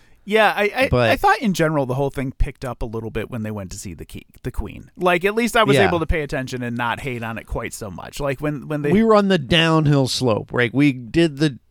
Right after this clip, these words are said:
Speaker 2: the tedious climb, and now at least the end is in sight.
Speaker 1: Right, and the end itself is so quick,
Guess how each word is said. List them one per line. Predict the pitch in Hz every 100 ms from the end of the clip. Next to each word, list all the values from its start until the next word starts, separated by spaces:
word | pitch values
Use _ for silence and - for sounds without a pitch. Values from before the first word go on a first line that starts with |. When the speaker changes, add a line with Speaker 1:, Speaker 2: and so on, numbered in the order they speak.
| _
Speaker 2:
the | 143 139 -
tedious | 180 175 151 151
climb, | - - 143 131 123 117
and | 117
now | 131 143 143
at | 139 135
least | 127 120 -
the | 131 139
end | 139 135
is | 117
in | 120
sight. | 117 120 90
Speaker 1:
Right, | 170 160 139
and | 151 156
the | 170
end | 175 175
itself | 160 - 156 139
is | 131 -
so | 175 143
quick, | - 120 90 -